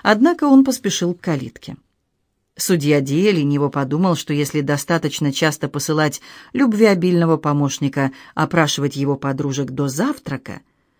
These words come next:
то он скоро излечится от своей слабости. Как правило, подобные женщины на утро после бурной ночи выглядят не слишком-то привлекательно. Юань Кай,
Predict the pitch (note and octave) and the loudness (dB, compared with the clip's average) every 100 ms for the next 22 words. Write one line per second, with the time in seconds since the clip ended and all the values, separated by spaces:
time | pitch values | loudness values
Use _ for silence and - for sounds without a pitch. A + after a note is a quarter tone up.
0 | _ _ A#3+ A#3+ G#3+ - A3 G#3+ G3+ F#3+ | _ _ 4 6 4 2 2 4 2 0
1 | G#3 A3+ - A#3+ A#3 D3 C#3 D3+ - C3 | 0 -2 -4 -4 -4 -4 -2 -4 -6 -8
2 | - C3 - C3+ - - - - D4 - | -8 -8 -4 -6 -8 -20 -20 -6 -6 0
3 | E4+ D4+ B3 G#3+ G#3+ A#3+ G3 D#3+ C#3 G3+ | 2 4 4 4 2 4 2 2 0 0
4 | A#3 F#3 F3 D#3 D3+ G#3+ C4+ D3 C3 - | 0 0 2 2 0 -2 -4 -4 -6 -6
5 | C#3 E3+ D#3+ C#3 C#3+ F#3+ G#3 G3 - - | -4 -2 0 2 2 0 0 -2 -2 -20
6 | - C3+ C#3 C#3+ D3 D#3 D#3+ F#3+ - C4+ | -12 -6 -2 0 0 0 0 -2 -2 -2
7 | C4 A#3+ A#3 B3+ C4+ D4+ D4+ - B2+ - | 0 0 -2 -2 -2 0 -2 -2 -8 -10
8 | - _ _ _ _ _ _ _ _ _ | -16 _ _ _ _ _ _ _ _ _
9 | _ _ _ _ - C#3 C#3+ C#3+ C3+ C3+ | _ _ _ _ -12 -4 0 0 0 -2
10 | G#3+ A3 C#3 | 0 0 -2